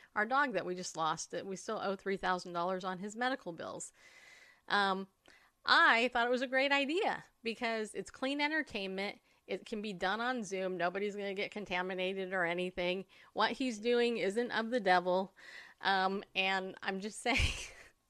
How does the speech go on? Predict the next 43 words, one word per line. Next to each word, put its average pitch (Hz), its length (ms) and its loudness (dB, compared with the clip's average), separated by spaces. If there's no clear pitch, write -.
um, 190 400 0
you 240 100 0
know, 196 180 4
I 220 100 6
think 277 140 -2
it 277 40 2
would 269 120 0
be 262 100 0
fun. 349 240 4
It'd 180 160 -2
be 202 140 0
like 202 180 0
a 208 60 -4
fun 226 340 -2
night 214 240 0
out 196 300 2
on 208 200 -4
Zoom. 175 520 -2
Everybody, 202 480 -4
you 233 140 0
can 247 100 2
have 208 260 4
as 185 140 0
many 247 240 0
people 254 480 0
watching 208 420 0
on 190 220 -2
your 220 160 -2
link 220 240 -4
as 247 160 -4
possible. 190 720 -2
So - 160 -8
it's 170 160 -10
not 214 240 0
thirty 226 260 -2
dollars 208 380 -2
a - 60 -8
person, 180 560 -2
it's 170 180 -4
thirty 202 340 -2
dollars 180 480 0
a 175 60 -8
ticket. - 480 -6